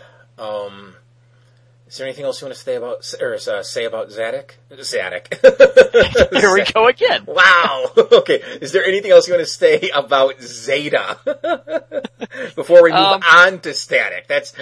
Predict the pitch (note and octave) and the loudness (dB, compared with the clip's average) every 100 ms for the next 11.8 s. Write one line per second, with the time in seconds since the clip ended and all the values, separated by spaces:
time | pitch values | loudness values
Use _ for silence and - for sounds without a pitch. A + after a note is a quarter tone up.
0 | - - F#3 G#3 F3+ D#3+ E3 F#3 F3+ D3 | -8 -6 -4 -4 -6 -8 -14 -12 -12 -12
1 | C3+ A#2+ A2+ F#3 D#3+ C#3 C#3 C3+ A#2+ A2+ | -8 -8 -8 -10 -8 -4 -4 -6 -10 -12
2 | A#2+ F#2+ D3+ - A#3 _ - - - _ | -14 -16 -18 -20 -20 _ -20 -20 -20 _
3 | G#2 _ C3+ C3 C#3 C3+ B2 B2+ A#2+ A2+ | _ _ -12 -10 -8 -8 -8 -8 -8 -10
4 | - B2 B2 B2 - C3+ C3 C3 B2+ A2 | -12 -10 -8 -10 -10 -12 -10 -6 -4 -6
5 | A2+ A2+ A2 G#2 G2 - - G2+ G#2 G#2+ | -10 -12 -12 -12 -14 -18 -20 -18 -18 -18
6 | G#2+ _ G#2+ G2+ - G#2 F#2 F2+ - - | -20 _ -12 -10 -10 -8 -8 -8 -10 -10
7 | - E2+ G2 - G#2 G2 G2 _ - G#3+ | -14 -14 -16 -14 -12 -12 -16 _ -4 -4
8 | A3 - - - - _ A3 F3 C3 - | -4 -8 -8 -10 -10 _ -10 -10 -10 -14
9 | _ D3 C#3+ D#3+ D3 B2+ A2 E2 D#2+ C3+ | _ -20 -18 -16 -14 -14 -14 -16 -8 0
10 | B2 A2 _ _ _ C#3 C3 - C#3+ D3+ | 0 0 _ _ _ -4 -4 -4 -14 -14
11 | A#2 A#2+ - F2+ F#2+ B2+ C3 - | -20 -16 -14 -14 _ -6 -6 -8